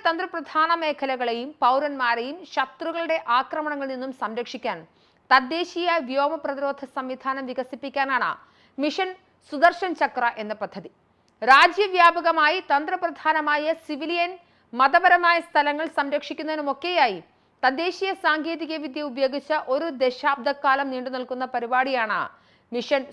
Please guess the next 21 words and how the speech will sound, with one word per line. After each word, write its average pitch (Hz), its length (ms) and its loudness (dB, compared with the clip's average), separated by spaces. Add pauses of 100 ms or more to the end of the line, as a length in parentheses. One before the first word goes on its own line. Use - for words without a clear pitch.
സുദർശൻ 220 440 -6
ചക്ര. 175 220 -14 (480)
രണ്ടായിരത്തി 233 440 4
മുപ്പത്തിയഞ്ചിൽ 277 640 -2
ഇത് 262 100 -2 (100)
പൂർത്തീകരിക്കാൻ 285 600 -2 (220)
ആണ് 214 140 -4 (460)
ഭാരതം 226 400 2 (120)
ലക്ഷ്യമിടുന്നത്. 185 520 -12 (160)
അഞ്ച്, 294 280 6 (440)
സിന്ധു 370 380 0
നദീജല 330 420 0 (100)
കരാറിന്റെ 269 480 2 (220)
അവലോകനം. 185 440 -6 (520)
കൃഷിയിൽ 427 460 2
അതിന്റെ 403 220 0 (160)
ആഘാതങ്ങളെക്കുറിച്ചുള്ള 359 960 2 (320)
ആശങ്കകളൊക്കെ 285 760 -2
ചൂണ്ടിക്കാട്ടി 285 540 -2
ഇന്ത്യയുടെ 262 300 -2 (440)
ജലാവകാശങ്ങൾ 320 960 6